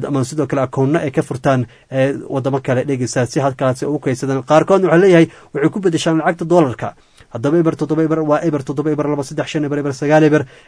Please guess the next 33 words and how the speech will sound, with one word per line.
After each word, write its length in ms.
eber 240
toddoba 240
siddeed 260
eber 220
hal 160
eber 160
shan 240
hal 180
eber 160
shan. 220
Qadka 240
telefoonka 400
dhegeystaha 400
siinaya 320
si 100
saaka 300
barnaamijka 400
uga 160
qayb 80
qaata. 180
Laakiin 220
marka 200
hore 140
aan 140
soo 180
qabto 200
mid 120
ka 60
mid 100
ah 40
adeega 200
qaybta 240
barnaamijka 400